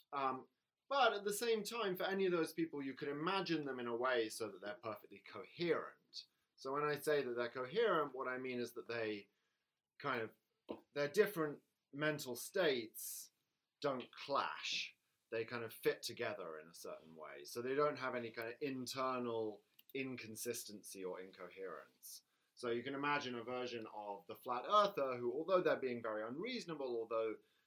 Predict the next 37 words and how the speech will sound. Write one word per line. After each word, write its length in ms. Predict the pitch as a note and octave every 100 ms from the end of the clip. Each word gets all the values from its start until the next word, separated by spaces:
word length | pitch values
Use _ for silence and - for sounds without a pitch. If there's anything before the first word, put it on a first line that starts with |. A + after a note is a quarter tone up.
| _
the 60 | A2
belief 360 | A2+ A#2+ B2 A#2
that 140 | G#2+
the 120 | F#2 G#2+
Earth 140 | G#2+
is 180 | G2+ -
flat 240 | B2+ A2+ G#2+
is 100 | G#2+
not 160 | G#2+ G#2
a 60 |
very 200 | G#2 G#2+
reasonable 540 | A#2+ G#3 G3 E3 B2+ A2+
one, 360 | A2 G#2+ G#2 G2+ _ _
you 80 | B2+
can 140 | C3+
imagine 340 | C#3+ D3+ B2+ C3
a 60 |
version 440 | A#2+ F3+ F3 C#3+ C3+
of 120 | A#2
this 180 | A#2 -
flat 300 | A#2+ A2+ A2+
earther 380 | A#2+ A2+ A2+ G#2
who 320 | A2 G#2+ G2+ G2+ _ _ _ _ _ -
has 180 | D3 D3
a 40 |
completely 440 | E3 D#3+ F3+ D#3+
coherent, 1200 | C#3+ D3 C#3 B2 D3+ E3 D3+ B2 G2+ - - - - _ _ _ _ _ _ -
consistent 840 | C#3+ C3 F3+ E3+ - C3 G2+ - -
belief 320 | B2 C3 -
system 400 | B2+ A2+ - G#2+
according 380 | G#2 A#2 A2 G2+
to 80 | G2
which 200 | F#2+ -
the 80 | G2
Earth 180 | F2+
is 140 | G#2 -
flat, 640 | - E3+ D3 C3+ B2+ -